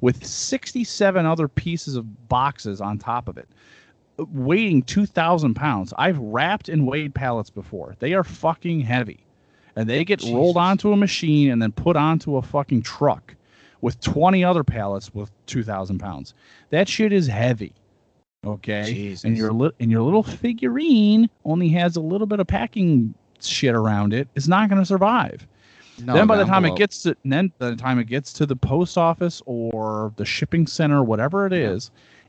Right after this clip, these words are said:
Speaker 1: it gets literally thrown, and I'm not exaggerated, exaggerating, thrown from
Speaker 2: Mm-hmm.
Speaker 1: that pallet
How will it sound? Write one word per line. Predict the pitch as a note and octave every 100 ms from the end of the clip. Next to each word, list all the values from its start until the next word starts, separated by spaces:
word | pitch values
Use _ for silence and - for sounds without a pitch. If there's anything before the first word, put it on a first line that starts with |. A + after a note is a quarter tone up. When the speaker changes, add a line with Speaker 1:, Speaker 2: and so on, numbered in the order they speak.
| -
Speaker 1:
it | D#3 -
gets | F3+ D#3+ -
literally | B2 B2 E3 - G#3+ G#3 G#3+ G#3 G3 -
thrown, | - - - C3 B2+ D3+ G2+ F2+
and | G2+
I'm | G2+
not | C#3+
exaggerated, | F3+ D3 D#3 G#2 E2 C#2 A#2+ - _ _ -
exaggerating, | G#2+ B2+ C#3 G#2+ F2+ F2 _ _
thrown | - - B2+ B2+ E3+ A#2 D#2 - - _ _ _ _ _
from | - - - C3
Speaker 2:
Mm-hmm. | G3
Speaker 1:
that | G3 F3
pallet | E3 D#3 A#2+ A2